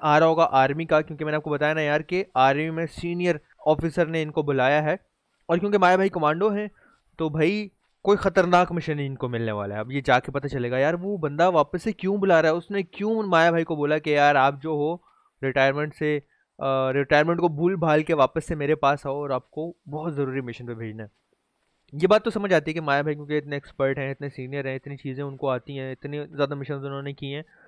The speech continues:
तो maybe ये रीज़न होगा कि वापस से उनको बुलाया जा रहा है। और कोई बहुत बड़ी बात है पब्लिक, कोई बहुत ही ख़तरनाक बात है, मैं आपको बताता चलूँ।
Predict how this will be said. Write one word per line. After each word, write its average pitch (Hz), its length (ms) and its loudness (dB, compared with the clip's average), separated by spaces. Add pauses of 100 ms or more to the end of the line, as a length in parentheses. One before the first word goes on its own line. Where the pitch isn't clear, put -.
(340)
तो 147 340 -2 (300)
maybe 190 200 -4
ये 220 220 0
रीज़न 196 280 -2
होगा 160 240 -4 (440)
कि 147 60 -4
वापस 139 320 0
से 156 60 -10
उनको 147 160 -6
बुलाया 127 320 0
जा 127 160 -2
रहा 135 120 -4
है। 156 60 -4
और 151 60 -4
कोई 160 160 -6
बहुत 147 320 -6 (260)
बड़ी 156 640 0 (400)
बात 123 240 2
है 113 60 -10
पब्लिक, 117 200 -10
कोई 139 100 -8
बहुत 139 240 -10
ही 143 40 -16
ख़तरनाक 117 540 -8
बात 107 180 -8
है, 113 60 -10
मैं 120 80 -10
आपको 113 220 -12
बताता 113 300 -8
चलूँ। 143 280 -10